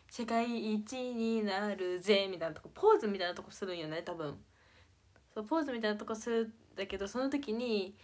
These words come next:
リサキとハナさんがこうやってハート作ってるの、こうやって。それが好き。<laughs> そう、見すぎて。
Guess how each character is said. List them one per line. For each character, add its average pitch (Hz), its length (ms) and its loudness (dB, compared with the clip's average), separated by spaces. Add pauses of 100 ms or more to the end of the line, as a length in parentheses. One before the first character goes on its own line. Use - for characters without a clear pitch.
(120)
リ 226 80 -2
サ 277 140 2
キ 285 80 -4
と 285 80 0
ハ 294 80 6
ナ 285 80 4
さ 262 120 0
ん 208 40 2
が 196 100 -4
こ - 140 -2
う 240 40 4
や 240 60 2
っ 233 40 -4
て 233 200 2
ハ 262 200 2
ー 262 40 2
ト 269 140 -2
作 - 180 -4
っ - 20 2
て 196 120 4
る 175 60 4
の、 165 60 0
こ 170 120 -6
う - 20 0
や 165 60 -4
っ - 40 -14
て。 - 300 -6 (1040)
そ 254 100 -6
れ 233 60 0
が 220 100 4
好 220 60 -4 (120)
き。 - 280 -12
<laughs> 220 100 -2 (4000)
そ 190 180 -8
う、 170 40 -10
見 190 120 -8
す 214 140 -8
ぎ 170 140 -8
て。 151 260 -14